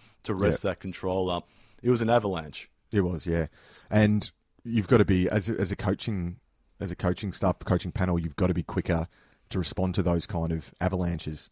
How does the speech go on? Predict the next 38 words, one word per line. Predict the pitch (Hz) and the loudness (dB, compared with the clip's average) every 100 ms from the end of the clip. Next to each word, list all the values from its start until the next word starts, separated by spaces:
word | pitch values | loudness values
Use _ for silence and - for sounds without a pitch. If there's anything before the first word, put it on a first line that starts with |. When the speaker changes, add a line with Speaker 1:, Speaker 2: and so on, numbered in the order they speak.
| - | -4
Speaker 2:
And | 107 | 2
there | 98 | 4
has | 120 | 2
to | 104 | -2
be | |
something | 92 101 90 | -4 -4 -4
in | 80 | -6
place. | - 87 78 - - - - _ _ _ | -2 -4 -4 -10 -18 -20 -20 _ _ _
Speaker 1:
And | 135 143 | -6 -4
it's | 131 | -4
tough | - 131 - | 2 2 2
because, | 98 110 | 0 2
I | 107 | 2
mean, | 110 113 | 2 2
we | 110 | 2
know | 113 120 90 87 - | 2 2 2 -4 -12
David | - 113 113 | -8 -6 -6
Teague | - 101 | -6 -6
talks | - 98 - | -2 -4 -2
about | 98 90 | -6 -6
versatility | 98 92 - - 95 90 | -6 -6 -8 -6 -6 -4
all | 90 | -6
the | 82 | -8
time | - 95 87 | -6 -6 -6
and | 85 | -8
how | 92 | -10
versatile | 87 95 - - 90 87 | -6 -6 -6 -6 -4 -4
our | 82 | -6
players | 92 87 82 | -6 -8 -6
are. | 98 92 120 | -8 -4 -2
Speaker 2:
Mm. | 104 | -2
Speaker 1:
We're | 104 | -2
yet | 107 127 - | -2 -4 -2
to | 113 | -4
really | 104 90 | -2 -4
see | - 90 87 | -6 -6 -6
that. | 82 139 _ _ | -6 -8 _ _
It's | 95 95 - - - | -8 -6 -6 -8 -10